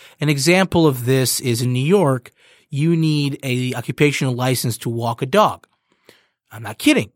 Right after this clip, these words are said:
If you wanna walk dogs, you need to spend thousands of dollars, a lot of time, and take a test and examination, get your license to walk a dog. Now,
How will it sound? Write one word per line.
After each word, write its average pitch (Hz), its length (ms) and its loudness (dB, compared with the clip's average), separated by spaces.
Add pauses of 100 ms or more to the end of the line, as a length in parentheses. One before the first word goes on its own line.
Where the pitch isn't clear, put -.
If - 160 -12
you 127 100 -2
wanna 147 220 0
walk 165 320 0
dogs, 160 520 2
you 123 140 -2
need 147 380 -2
to 139 80 -4
spend 127 340 -2
thousands 147 420 0
of 175 120 -6
dollars, 151 480 2 (420)
a 117 100 -12
lot 123 300 0
of 175 100 0
time, 147 520 4
and 104 120 -8
take 147 200 -6
a - 20 -16
test 151 320 -2
and 131 60 -6
examination, 143 960 -2 (360)
get 143 200 -2
your 196 160 0
license 147 460 0
to 127 100 -2
walk 123 260 -4
a 147 40 -4
dog. 196 360 0 (460)
Now, 170 480 2